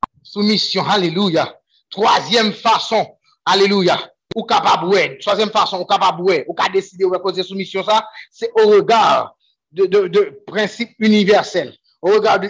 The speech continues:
du principe i-, universel. Regardez-vous, ouais. Il dit comme ça.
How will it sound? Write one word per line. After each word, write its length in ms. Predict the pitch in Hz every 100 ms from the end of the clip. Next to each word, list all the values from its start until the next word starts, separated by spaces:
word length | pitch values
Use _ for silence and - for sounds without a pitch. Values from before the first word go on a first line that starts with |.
| 160
du 140 | 170
principe 440 | 185 202 - 226 _
i-, 180 | 208 208
universel. 520 | 208 208 202 185 147
Regardez-vous, 320 | 127 185 202 190
ouais. 180 | 127 _ - -
Il 80 | 196
dit 80 | 196
comme 120 | 208
ça. 360 | 180 151 -